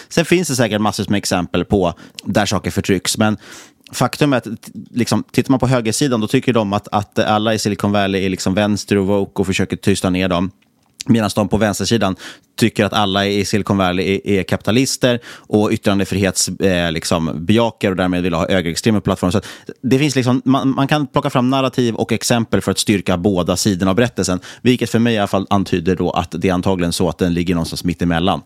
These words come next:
Eh, att man, det man försöker censurera är där man upp-, upptäck-, upp-, eh, fattar det som att det pågår, eh, saker som inte är bra, helt enkelt. Men vi hoppar vidare från den diskussionen. Den är infekterad.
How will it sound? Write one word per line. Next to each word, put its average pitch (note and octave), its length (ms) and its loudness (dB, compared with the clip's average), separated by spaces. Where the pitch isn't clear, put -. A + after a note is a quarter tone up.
Eh, D#2+ 260 0
att E2 200 -4
man, F2+ 320 0
det F#2+ 100 2
man F2 100 -2
försöker - 200 -4
censurera F2 540 0
är D#2+ 140 0
där D#2 120 -2
man D2+ 140 -2
upp-, - 220 -10
upptäck-, - 580 -4
upp-, D#3 360 -2
eh, G2+ 260 2
fattar A#2+ 280 0
det F#2+ 80 0
som F#2+ 180 0
att F2 100 -2
det F#2 80 -2
pågår, E2 500 0
eh, C#2 160 -4
saker A2 320 0
som G2 140 -2
inte F2+ 140 -4
är - 20 -6
bra, G#2 160 2
helt C#2+ 160 -8
enkelt. B1+ 180 -10
Men D#3 240 2
vi C#3 60 -2
hoppar D#3 180 0
vidare D#3+ 220 0
från D3 100 -2
den C3 80 0
diskussionen. A2 460 0
Den A#2+ 140 4
är C3 100 2
infekterad. A#2 580 0